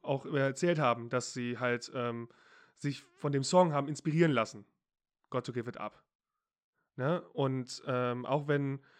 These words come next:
Robin Thicke nachher <laughs> vor Gericht wohl ausgesagt haben soll, „Ja, nee, also ich habe eigentlich gar nicht mitgeschrieben und ich war die ganze Zeit high, kann mich sowieso nix, nix mehr erinnern.“ Und Pharrell Williams hat halt gesagt, so, „Ja, aber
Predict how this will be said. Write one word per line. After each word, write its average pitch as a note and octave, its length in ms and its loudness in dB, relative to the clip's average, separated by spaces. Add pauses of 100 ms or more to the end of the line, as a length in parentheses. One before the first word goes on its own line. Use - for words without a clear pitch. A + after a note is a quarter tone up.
(240)
Robin C#3 240 2
Thicke G3 300 -2
nachher D3+ 480 4 (260)
<laughs> - 260 -20
vor C#3+ 240 0
Gericht D3+ 260 -4
wohl D3 100 4
ausgesagt D3 460 2
haben C#3+ 180 0
soll, C3+ 260 0 (460)
„Ja, C3 360 4
nee, C3+ 420 2
also B2 420 -4 (160)
ich - 120 -4
habe D#3 140 2
eigentlich C#3+ 200 0
gar C3+ 120 2
nicht C3 100 -2
mitgeschrieben F#3 640 -4 (680)
und C#3 320 0
ich C#3 120 -4
war C#3+ 80 4
die C#3+ 60 2
ganze C#3+ 180 0
Zeit A#2+ 80 -4
high, D3 180 4
kann C#3+ 120 -2
mich C3 100 -2
sowieso C3 240 -2
nix, A#2+ 140 -6
nix A2+ 420 -10
mehr G#2+ 100 -10
erinnern.“ G2+ 240 -14 (880)
Und B2 140 -10
Pharrell C#3 200 2
Williams F3+ 300 6
hat F3+ 80 2
halt D#3+ 140 0
gesagt, D#3 360 0
so, C3 240 0
„Ja, C#3 380 4
aber C3 480 0